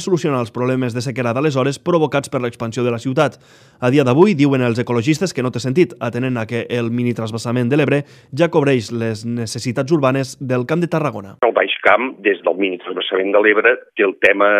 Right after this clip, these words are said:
Speaker 2: de subministrament d'aigua més que solucionat. Eh,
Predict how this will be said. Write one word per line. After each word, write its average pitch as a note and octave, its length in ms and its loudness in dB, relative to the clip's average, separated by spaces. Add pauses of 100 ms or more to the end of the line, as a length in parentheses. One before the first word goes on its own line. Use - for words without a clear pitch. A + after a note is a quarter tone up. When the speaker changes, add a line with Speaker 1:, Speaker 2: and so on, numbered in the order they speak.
(240)
Speaker 2:
de G2+ 240 2 (560)
subministrament G2 800 -4
d'aigua G#2+ 320 2 (500)
més G2 320 -2
que G2 140 0
solucionat. G#2 680 0 (1160)
Eh, F2+ 420 4